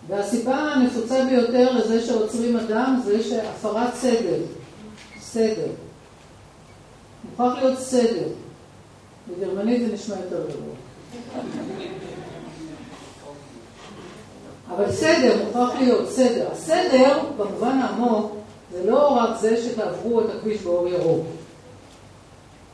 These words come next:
הסדר, במובן הזה,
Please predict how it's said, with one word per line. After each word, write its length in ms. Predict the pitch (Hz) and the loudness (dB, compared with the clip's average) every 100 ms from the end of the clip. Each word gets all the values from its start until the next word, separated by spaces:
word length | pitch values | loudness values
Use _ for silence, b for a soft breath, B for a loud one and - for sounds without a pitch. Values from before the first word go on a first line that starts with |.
| - - - - - - - 165 | -20 -20 -20 -20 -20 -20 -18 -14
הסדר, 680 | - 302 370 370 254 262 208 | -8 0 4 6 6 6 2
במובן 380 | 185 190 247 | -2 -2 2
הזה, 500 | 269 220 247 240 233 | 2 2 4 4 2